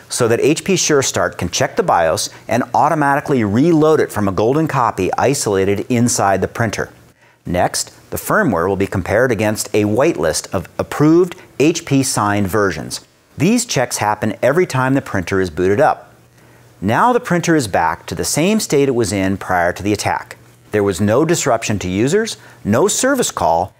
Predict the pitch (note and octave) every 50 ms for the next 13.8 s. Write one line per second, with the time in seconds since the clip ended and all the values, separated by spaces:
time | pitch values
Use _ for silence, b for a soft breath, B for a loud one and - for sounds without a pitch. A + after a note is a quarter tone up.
0 | b b - - A#2 A#2 A#2+ C3+ E3 G3 A3 G#3+ G3+ G#3+ G#3 D#3 A2 F2+ D#2+ -
1 | G#2+ F#2 G2+ G2 F#2 G#2 C3+ C3+ - - C#3 B2 A2+ A#2+ D3+ F3 E3 C3+ - -
2 | F#2+ E2+ E2+ F2+ - F#2+ E2 F#2+ F2+ G2 G#2 F2+ F2 D2 B1+ B1+ - - - -
3 | - _ _ _ - - - A#2 G#2+ - B2 E3+ A#3 B3+ G3 E3+ F#3 F#3 D3+ G#2+
4 | - - F2 D#2+ - C#2+ - - - - D#2+ G#2+ B B B B B - A2+ G#2+
5 | A#2 D3+ G3 A3+ A3+ G#3+ E3+ B2+ - - - F2 F2+ F#2 - - G2+ F2+ G2 G2
6 | - - - A#2 A2+ A#2 A2 G#2 - - - G3 G#3 B3+ B3 - G3 F#3 - -
7 | A2 C3 E3+ F3 - - E3+ D3 C#3 C#3 C3 - A2 F#2+ B2 B2+ C#3 B2+ - F#2
8 | D#2 D#2+ F2 - - - - - A2+ A2 A2 D3 F#3+ F#3+ E3 D3 D3 D3+ D3 C3
9 | B2 F#2+ G2 G#2 A#2+ B2+ C3+ B2 - - G2+ G#2 A2+ A2+ G#2 F2 E2 C#2+ B1+ E2
10 | B2 D3 B B B B B - A2+ G#2+ G2 C3+ D3 - F3 C#3+ A2+ A2+ B2 B2+
11 | - - A#2 A#2 A#2+ G#2+ F#2+ F#2 F2 G2 - G#2 F2+ - A#2+ A2+ A#2 C#3 D3 B2
12 | E2 - - B B B B - - E2+ F#2+ G#2+ A#2+ C3+ D#3 C#3+ D#3 C3 A2+ G2+
13 | G#2+ A2+ A2+ - B2+ A#2 A2+ - - - G2+ G#2+ F#2+ C2+ A1